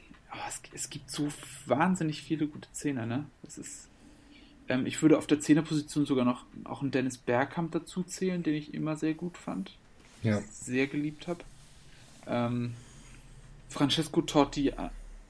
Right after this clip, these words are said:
Speaker 1: Alessandro Del Piero waren auch, auch sehr gute Spieler. Ähm,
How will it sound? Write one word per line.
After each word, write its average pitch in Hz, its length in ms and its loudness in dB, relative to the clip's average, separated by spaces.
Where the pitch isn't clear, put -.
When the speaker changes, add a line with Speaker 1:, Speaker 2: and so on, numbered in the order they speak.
Speaker 1:
Alessandro 143 500 2
Del 143 180 6
Piero 143 480 4
waren 131 140 -2
auch, - 180 -8
auch - 240 -4
sehr 151 240 4
gute 165 280 -4
Spieler. 165 440 -2
Ähm, 127 300 2